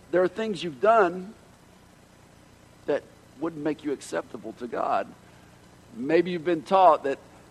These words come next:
that you're the wrong gender or the, the wrong race or whatever to, to be welcome or invited to do this or that. That's not the case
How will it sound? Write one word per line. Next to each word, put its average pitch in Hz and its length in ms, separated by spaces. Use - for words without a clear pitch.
that 143 260
you're 160 120
the 143 100
wrong 147 340
gender 135 640
or 127 80
the, 127 300
the 135 80
wrong 160 320
race 165 500
or 135 200
whatever 160 680
to, 143 220
to 151 60
be 160 360
welcome 175 540
or 151 240
invited 147 560
to 156 100
do 151 160
this 165 400
or 131 140
that. 156 380
That's 202 320
not 220 260
the 175 80
case 156 720